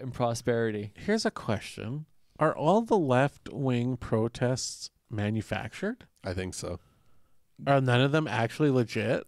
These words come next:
Speaker 3: I think they are.
Speaker 2: 'Cause they pay all this, like, Soros sends out all the checks to mobilize all the, the fucking unemployed Antifa people to go
Speaker 3: Yeah.
Speaker 2: protest, right? But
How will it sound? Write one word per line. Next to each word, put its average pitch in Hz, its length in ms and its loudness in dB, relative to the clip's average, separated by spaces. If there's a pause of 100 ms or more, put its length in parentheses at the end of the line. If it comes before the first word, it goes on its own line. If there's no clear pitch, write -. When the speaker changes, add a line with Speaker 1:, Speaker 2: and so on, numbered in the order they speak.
Speaker 3:
I 95 120 0
think 90 220 -4
they 87 100 -10
are. 85 260 -10 (920)
Speaker 2:
'Cause 175 120 4
they 185 60 6
pay 214 160 4
all 226 140 6
this, - 340 0 (180)
like, 147 180 4
Soros 165 300 4
sends 147 260 2
out 139 120 6
all 135 120 6
the 123 100 2
checks - 400 2
to 110 380 4 (380)
mobilize 123 560 6
all 117 200 6
the, 110 380 4 (760)
the 107 200 4
fucking 110 520 -2
unemployed 110 580 2
Antifa 110 520 2
people 110 300 -2
to 107 80 0
go 104 140 2
Speaker 3:
Yeah. 90 60 -2
Speaker 2:
protest, 123 520 0
right? 117 260 4 (380)
But 139 220 2